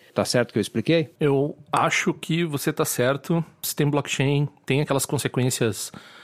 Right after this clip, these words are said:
Speaker 2: ambientais funestas que o, que, que também tem no blockchain da, da Bitcoin. Eu, né, eu já começo a pensar certas, certas implicações disso, né? E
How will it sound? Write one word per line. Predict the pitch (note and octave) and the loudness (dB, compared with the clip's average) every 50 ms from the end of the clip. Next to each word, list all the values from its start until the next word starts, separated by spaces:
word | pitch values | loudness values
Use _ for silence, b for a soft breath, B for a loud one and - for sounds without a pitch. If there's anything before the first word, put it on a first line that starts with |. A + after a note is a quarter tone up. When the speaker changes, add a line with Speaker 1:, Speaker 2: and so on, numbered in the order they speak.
| B B B _ | B B B _
Speaker 2:
ambientais | C3+ C3 B2+ B2 C3 B2 A#2+ A2 - A#2+ A#2 B2 B2 A#2 - | 0 0 2 2 2 2 0 0 0 0 2 2 2 0 -2
funestas | - - B2+ A#2+ A#2 A#2+ B2 - - A#2+ - | -4 -2 -2 0 0 0 -2 -2 -4 -6 -8
que | - - A#2 A2 | -6 -4 -2 -2
o, | A2 G#2+ G2+ G2+ A#2 _ - - - | 0 -2 -4 -6 -12 _ -20 -18 -14
que, | - - A#2+ G#2+ G2+ | -8 -6 -6 -6 -6
que | - - B2+ | -6 -8 -6
também | G#2+ - G#2+ A2 A2 G#2 | -4 -2 0 0 -2 -2
tem | G#2+ - A2+ | -2 -2 -2
no | G#2+ G#2+ G#2+ | 0 -2 -2
blockchain | G2+ G#2+ G#2 - - - - A2 A2 | 0 -2 -2 -2 -4 -6 -4 -2 -2
da, | G#2+ G#2+ G#2 G2+ G2+ G2 G2 G2 B B B B B B B B B B - | -2 -2 -2 -2 -2 -4 -6 -8 B B B B B B B B B B -8
da | A#2 A2 G2+ A2 | -6 -4 -4 -4
Bitcoin. | G2+ F#2 - - - - A#2+ A2+ B2 C3 C#3 C#3+ D3 D3 - B B B B B B B B B B - | -4 -4 -6 -6 -4 -2 0 0 2 2 2 2 0 -2 -6 B B B B B B B B B B -2
Eu, | A#2+ A2+ A2 - - - _ _ | -2 -2 -2 -4 -10 -20 _ _
né, | C3+ C#3 D#3 C3 | 0 0 2 2
eu | A2 | 0
já | G2+ C3 | 0 0
começo | - C#3+ C3+ C#3 - D#3 | 0 0 0 0 0 -2
a | |
pensar | - D3+ C3+ - - C#3 | -2 -2 0 0 0 0
certas, | - D3+ C3 A#2+ C#3+ - | 2 0 -2 -2 -2 -4
certas | - - - - - - - A#2+ - C#3 A#2+ | -6 -6 -8 -10 -6 -4 -2 -2 0 0 0
implicações | B2+ B2 - C#3 - C3+ - - - C3+ C3+ C3+ B2 A2+ | 0 0 -2 -2 -4 -2 -2 0 0 2 2 2 2 2
disso, | A#2 C3 B2+ - - A#2 | 0 0 0 0 0 0
né? | A2 A2 G#2+ B B B B B B B B - | -2 -2 -4 B B B B B B B B -2
E | E3+ D#3 D#3 E3 E3+ | 0 2 2 2 2